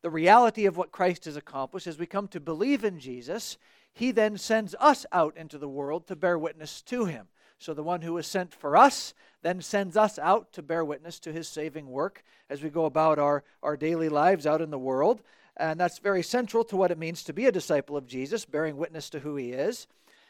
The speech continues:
And as we look at the ministry of John the Baptist, we see that he serves as an example of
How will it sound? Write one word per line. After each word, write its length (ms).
And 280
as 120
we 120
look 280
at 140
the 60
ministry 340
of 80
John 220
the 40
Baptist, 520
we 100
see 300
that 160
he 160
serves 520
as 220
an 120
example 680
of 360